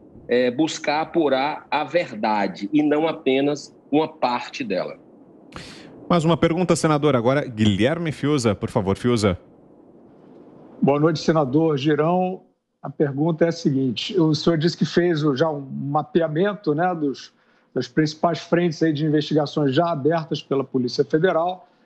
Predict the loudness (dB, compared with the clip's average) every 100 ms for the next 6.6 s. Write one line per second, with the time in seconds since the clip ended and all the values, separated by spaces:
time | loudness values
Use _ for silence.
0 | _ _ -4 0 2 2 2 0 2 -2
1 | -2 -4 -2 0 0 0 -2 -4 0 0
2 | 0 -2 0 0 2 2 -2 _ -4 0
3 | 0 0 -2 -4 -8 _ _ 0 0 0
4 | 0 0 0 -2 -2 -2 0 0 0 0
5 | 0 2 2 0 -2 -2 0 -2 -2 -2
6 | 0 0 -4 -14 -20